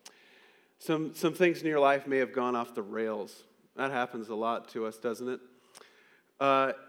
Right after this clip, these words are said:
and you may be thinking that God has forgotten about you and that things are, are completely out of control, even out of his control. You may be tempted to think that. I know that, that many of you are enduring illnesses.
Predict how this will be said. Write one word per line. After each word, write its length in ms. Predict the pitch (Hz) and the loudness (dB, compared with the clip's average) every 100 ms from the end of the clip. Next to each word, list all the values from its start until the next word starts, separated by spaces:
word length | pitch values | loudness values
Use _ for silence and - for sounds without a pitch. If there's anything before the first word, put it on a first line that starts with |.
| - _ - | -20 _ -2
and 420 | 160 160 156 151 - | 0 2 0 -4 -6
you 160 | 160 | -2
may 220 | 196 175 | 2 2
be 160 | 160 156 | 2 -2
thinking 380 | 151 165 160 139 | -2 -4 -2 -2
that 100 | 123 | -2
God 260 | 127 127 | 0 0
has 160 | 131 117 | 0 -6
forgotten 380 | - 117 117 113 | -6 -4 -4 -4
about 260 | 107 101 | -6 -6
you 220 | 104 90 87 _ _ _ _ _ _ _ _ _ - _ _ _ _ _ - | -8 -14 -16 _ _ _ _ _ _ _ _ _ -20 _ _ _ _ _ -2
and 120 | 151 | 2
that 160 | 139 - | 2 0
things 200 | 151 135 | 0 4
are, 160 | 127 117 | 4 4
are 100 | 123 | 0
completely 560 | 147 120 - 143 120 | -2 -6 -2 0 0
out 160 | 104 110 | 0 0
of 140 | 107 | -4
control, 560 | - 107 - 113 101 101 | -8 -12 -8 -4 -4 0
even 340 | 165 165 135 - - - _ _ _ | 0 0 -2 -6 -16 -20 _ _ _
out 160 | 123 120 | -2 -2
of 80 | 117 - | -4 -6
his 220 | 147 143 | -8 -6
control. 440 | - 98 - 101 | -8 -10 -6 -6
You 120 | 113 139 | -4 -2
may 100 | 151 | -2
be 140 | 139 | -4
tempted 400 | - 131 127 107 | -6 -8 -8 -12
to 80 | 101 | -12
think 340 | - 117 107 | -8 -10 -10
that. 220 | - 80 - _ _ - - - | -12 -14 -16 _ _ -20 -20 -12
I 120 | - 131 | -2 0
know 480 | 139 147 143 127 - - | 2 2 4 0 -6 -10
that, 340 | 123 127 - | -2 -2 -2
that 140 | 131 123 | -4 -2
many 260 | 139 139 | -2 0
of 160 | 127 110 | 0 -2
you 220 | 120 113 | -2 -2
are 180 | 104 123 | 0 -2
enduring 460 | 120 127 127 123 120 - - _ _ | -2 -2 0 0 -4 -14 -20 _ _
illnesses. 800 | 143 139 123 104 - - - - | 0 2 0 -4 -10 -12 -14 -20